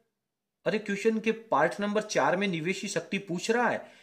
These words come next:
जैसे ही निवेशी शक्ति आएगी, आप इस क्वेश्चन को सॉल्व कर सकते हैं। तो इसको एक बार यहीं अधर झूल में डाल दीजिए। तीसरे पॉइंट को पढ़ें, क्या कह रहा है? "सर, आईएस निकालो, आईएस की वैल्यू।"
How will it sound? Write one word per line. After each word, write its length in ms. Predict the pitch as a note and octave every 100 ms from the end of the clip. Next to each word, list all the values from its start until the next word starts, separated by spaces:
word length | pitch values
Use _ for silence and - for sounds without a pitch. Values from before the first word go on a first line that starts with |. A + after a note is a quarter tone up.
| _ C3+
जैसे 320 | F#3 G#3+ D4
ही 60 |
निवेशी 400 | B3+ A3+ A3+ A3+
शक्ति 380 | G#3 G3 - F#3
आएगी, 540 | D3+ C#3+ G3+ G#3 F3 - - -
आप 220 | C#3 C#3
इस 120 | D#3+ -
क्वेश्चन 320 | B2 A2+ C3+
को 120 | A3
सॉल्व 260 | G#3+ E3+ C#3+
कर 140 | F2
सकते 320 | - G#2 -
हैं। 80 | G#2+
तो 80 | C#3
इसको 220 | C#3+ F#3+
एक 140 | F3+
बार 140 | F3 F3+
यहीं 300 | E3+ F3+ G3 - - _
अधर 280 | C#3 D3 G3
झूल 280 | D#3 D3 D#3
में 160 | C#3
डाल 260 | G#2 G2 D3+
दीजिए। 560 | G3 G#3 G#3 G#3+ G3+ - _ _ _
तीसरे 320 | F#3+ F#3+ G3
पॉइंट 300 | G3 F3+ F3+
को 120 | F3
पढ़ें, 340 | F3+ F3 F3 F3 - _ _ _ -
क्या 140 | E3
कह 180 | E3+ F3
रहा 280 | E3+ E3+ D#3+
है? 260 | E3 - _ _ -
"सर, 260 | - G#3+ G#3+
आईएस 580 | E3+ A3 A3+ F#3+ G#3 D3
निकालो, 560 | A#2 - - E2+ - _ _ _ -
आईएस 560 | D#3 F#3+ G3+ E3 F3+ -
की 140 | C#3+
वैल्यू।" 320 | A2 G2 F#2+